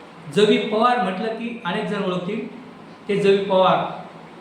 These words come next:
यांच्या संदर्भामध्ये मी आपल्याशी थोडक्यात बोलत आहे, तरी कृपया हा व्हिडिओ शेवटपर्यंत पहा. लोककवी वामनदादा कडक यांचं गाणं प्रसिद्ध आहे, तुफानातील दिवे.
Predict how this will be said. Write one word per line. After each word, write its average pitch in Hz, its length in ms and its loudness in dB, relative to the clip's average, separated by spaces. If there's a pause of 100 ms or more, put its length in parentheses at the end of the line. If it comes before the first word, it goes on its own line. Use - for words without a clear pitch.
(1200)
यांच्या 175 300 0
संदर्भामध्ये 170 800 -2 (600)
मी 175 100 0
आपल्याशी 165 640 -4 (380)
थोडक्यात 170 260 -4
बोलत 151 300 -4
आहे, - 400 -6
तरी 156 80 -4
कृपया 170 360 -4 (200)
हा 151 60 -6
व्हिडिओ 156 240 -4
शेवटपर्यंत 156 500 -6
पहा. - 340 -2 (1900)
लोककवी 233 460 2
वामनदादा 220 520 2
कडक 220 400 2 (440)
यांचं 190 260 -2
गाणं 202 200 0
प्रसिद्ध - 320 -4
आहे, 190 420 0 (320)
तुफानातील 196 440 -2
दिवे. 185 520 2